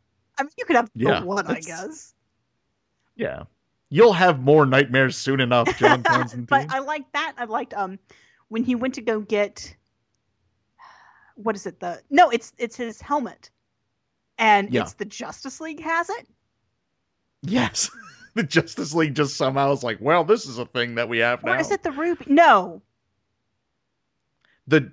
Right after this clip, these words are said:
Speaker 2: no, the Justice League, um, because John D has
Speaker 1: That's
Speaker 2: the
Speaker 1: right.
Speaker 2: Ruby.
Speaker 1: That's right. The, more
Speaker 2: Yeah.
Speaker 1: like digging deep into D C's history. Yeah, the Justice League has it, so
Speaker 2: Yeah.
Speaker 1: he <laughs> shows up.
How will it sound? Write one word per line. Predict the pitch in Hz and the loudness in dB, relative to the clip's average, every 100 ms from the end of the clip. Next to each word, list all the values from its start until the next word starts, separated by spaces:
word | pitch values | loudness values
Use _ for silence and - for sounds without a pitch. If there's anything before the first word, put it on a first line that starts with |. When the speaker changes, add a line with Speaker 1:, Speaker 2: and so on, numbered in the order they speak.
| - | -2
Speaker 2:
no, | 156 151 | 2 4
the | 123 | 2
Justice | 120 151 170 - 185 - | -2 0 0 0 -6 -4
League, | 160 151 139 120 - _ _ - | -4 -2 -2 -4 -16 _ _ -2
um, | 120 117 117 113 - _ | 0 0 -4 -10 -14 _
because | 113 139 143 107 | -6 0 0 -2
John | 101 151 165 147 | -2 2 2 0
D | 107 143 143 | 0 2 2
has | 123 | 2
Speaker 1:
That's | 240 247 214 | 2 0 0
Speaker 2:
the | |
Speaker 1:
right. | 196 170 | -2 -2
Speaker 2:
Ruby. | - | -6
Speaker 1:
That's | 202 196 | -6 -6
right. | 240 196 165 _ _ _ _ | -12 -18 -20 _ _ _ _
The, | - 233 | -18 -10
more | 226 220 214 | -4 0 2
Speaker 2:
Yeah. | |
Speaker 1:
like | 202 196 247 165 | 2 0 -6 -8
digging | 185 214 285 185 175 | -6 -4 -4 -6 -10
deep | 170 190 185 - | -12 -12 -12 -8
into | 196 185 214 | -8 -6 -8
D | 170 196 | -6 -10
C's | 208 175 | -8 -8
history. | 196 185 196 | -8 -8 0
Yeah, | 208 185 | 0 0
the | 196 | -4
Justice | 196 302 - - - | 0 0 0 -10 -4
League | 202 262 | -2 0
has | 175 214 | -2 -2
it, | 208 | -6
so | 220 | -4
Speaker 2:
Yeah. | 208 | -4
Speaker 1:
he | 247 | -6
<laughs> | |
shows | 214 - 302 359 240 | -8 -6 -6 -6 -8
up. | 247 - | -10 -10